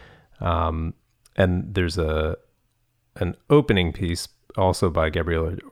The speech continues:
Ortiz called Cayumari. And then we've got a couple encores, which we, we can talk about a bit later. So that's all our, our rep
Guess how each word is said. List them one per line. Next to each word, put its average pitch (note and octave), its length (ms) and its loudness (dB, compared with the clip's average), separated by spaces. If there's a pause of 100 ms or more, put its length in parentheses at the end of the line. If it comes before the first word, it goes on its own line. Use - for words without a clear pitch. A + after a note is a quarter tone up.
Ortiz D#2+ 460 -6
called E2+ 280 -4
Cayumari. E2 800 0 (880)
And D#2+ 760 -2 (760)
then F2 240 0
we've E2 200 -4
got F2+ 240 2
a G2 60 0
couple - 300 0
encores, G#2+ 600 2
which F2+ 240 -8
we, G2+ 180 -8 (460)
we G2 160 -6
can F#2 320 -6 (520)
talk F2+ 200 2
about E2+ 220 2
a D#2+ 40 -2
bit E2+ 180 -2
later. E2 360 -2
So E2+ 400 0 (760)
that's D3+ 240 2
all C#3+ 160 8
our, C3+ 200 6 (380)
our B2+ 180 6
rep C3+ 360 4